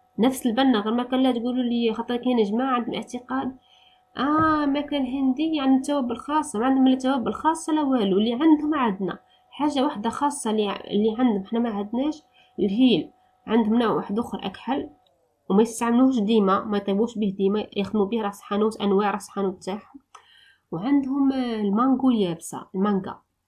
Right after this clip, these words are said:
الفاكهه هذيك يابسه ثاني يطيبوا بها. وعندهم الرمان ثاني اليابس يطيبوا به، مش يطيبوا به، يخدموا به نوع تاع راس الحانوت. هذا واش كاين؟ واش كاين ثاني الاخر؟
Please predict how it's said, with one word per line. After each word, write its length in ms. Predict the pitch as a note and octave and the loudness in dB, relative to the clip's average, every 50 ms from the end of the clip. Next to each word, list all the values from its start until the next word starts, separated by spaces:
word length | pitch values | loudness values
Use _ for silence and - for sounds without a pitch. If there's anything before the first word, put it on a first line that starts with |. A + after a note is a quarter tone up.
| _ _ - | _ _ -14
الفاكهه 500 | E3 - A3 G3+ F#3+ F#3+ - F3+ F3 F3 | -8 -4 -4 -4 -4 -4 -6 -8 -8 -8
هذيك 160 | F3 - - | -8 -8 -4
يابسه 420 | E3+ F3+ G3 G#3+ A#3+ A#3+ - G#3 | -2 0 0 0 -2 -4 -8 -8
ثاني 160 | G3+ B3 C4 | -4 -2 -2
يطيبوا 420 | C#4 C4+ - B3+ A#3 G#3+ F#3+ F3 E3+ | -2 0 -2 -2 -2 0 0 -2 -2
بها. 400 | E3+ E3 D#3 D#3+ E3 - - - - _ _ _ _ _ - | -4 -4 -6 -6 -8 -12 -14 -16 -20 _ _ _ _ _ -12
وعندهم 500 | - - G3 B3+ C4 A#3 A#3+ B3 A#3 A3+ | -10 -6 -2 0 0 0 0 0 0 0
الرمان 420 | A3 G#3+ A3 A3 A#3 A#3+ A#3+ A#3+ | 0 0 -2 -2 0 -2 -2 -4
ثاني 220 | A#3 - A3+ G#3+ G#3+ | -4 -4 -2 -2 -2
اليابس 460 | G#3 G3+ G#3+ B3 C4 C4 C4 - C4 | 0 0 -2 -2 -2 -4 -6 -8 -12
يطيبوا 380 | A#3+ - A3 A3 G#3+ G3 F#3 F#3 | -8 -6 -4 -4 -4 -4 -6 -6
به، 280 | G3 A#3 C4+ D4+ D4 B3 | -6 -4 -4 -4 -4 -4
مش 140 | C4+ - - | -6 -6 -6
يطيبوا 300 | - B3+ B3+ A#3 A3+ A3 | -6 -2 0 0 0 0
به، 260 | F#3+ G3 F#3+ F#3 F#3 G3+ | -2 -2 -2 -2 -2 -4
يخدموا 260 | G#3 - - G#3+ G3+ | -4 -4 -2 -2 -2
به 240 | G#3 B3 A3+ A3 - - | 0 -2 -4 -6 -6 -6
نوع 280 | G#3+ G3 G#3+ C4 C4 - | -4 -2 -2 -2 -2 -4
تاع 160 | - - A#3+ | -6 -6 -6
راس 140 | B3+ B3+ - | -6 -6 -8
الحانوت. 600 | - - - A#3 G3+ F#3 D#3+ D3+ - - - - _ _ _ _ _ _ _ _ _ _ _ _ _ _ - | -12 -12 -8 -6 -4 -4 -4 -6 -8 -12 -18 -20 _ _ _ _ _ _ _ _ _ _ _ _ _ _ -16
هذا 420 | - F3 G#3+ G3+ G3+ G3 G3+ A#3+ | -12 -8 -6 -6 -4 -4 -4 -4
واش 240 | B3+ C4 C4 - - | -4 -4 -4 -8 -10
كاين؟ 320 | - - F#3 E3 D#3+ E3 - _ - | -10 -8 -6 -6 -8 -10 -12 _ -20
واش 100 | - - | -20 -10
كاين 280 | - C4 C4 C4 C4 | -4 -2 -2 -2 -2
ثاني 180 | - C4 A#3+ A#3+ | -4 -4 -4 -4
الاخر؟ 460 | A3+ B3+ C4+ C4 - - F#3 G3 G#3 | -4 -6 -8 -10 -10 -10 -10 -10 -10